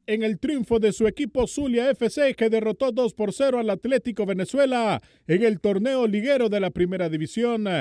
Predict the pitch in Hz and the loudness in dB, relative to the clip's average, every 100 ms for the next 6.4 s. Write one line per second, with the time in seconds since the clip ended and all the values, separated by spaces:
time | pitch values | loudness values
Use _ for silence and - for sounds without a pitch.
0 | 113 _ _ _ - 180 180 170 160 - | -4 _ _ _ -2 0 0 0 -2 0
1 | 214 214 170 180 214 185 - 226 208 - | 0 0 0 -2 0 -2 -2 -4 -4 -2
2 | 254 233 240 226 165 247 240 226 208 190 | -2 0 2 2 2 0 0 -2 -2 -2
3 | 185 185 - 247 226 247 277 202 240 220 | -2 -4 -4 -2 -2 -6 -8 -2 2 2
4 | 196 - 233 202 220 247 262 240 220 190 | 0 -4 -6 -2 0 0 0 0 0 0
5 | 262 226 226 196 202 202 180 196 185 196 | -2 -2 -2 -2 -2 -4 -4 -4 -4 -6
6 | 175 285 269 240 | -2 2 2 2